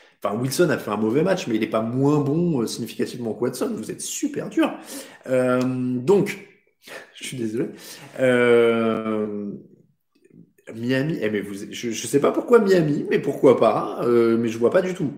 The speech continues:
Je, je vois pas du tout Miami. Enfin, euh, c'est, c'est, ça me paraît énorme.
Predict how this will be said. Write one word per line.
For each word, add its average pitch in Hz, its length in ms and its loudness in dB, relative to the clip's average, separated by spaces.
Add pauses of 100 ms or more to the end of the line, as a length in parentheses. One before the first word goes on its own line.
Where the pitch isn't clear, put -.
Je, 104 300 -8
je 101 120 -8
vois 98 200 -4
pas 160 120 -8
du 139 300 -8
tout 214 120 -8
Miami. 175 420 -4
Enfin, 110 340 -4
euh, 101 220 -2
c'est, 92 680 -8
c'est, - 0 -
ça - 480 -16
me 92 80 -14
paraît 110 260 -2
énorme. 113 260 -4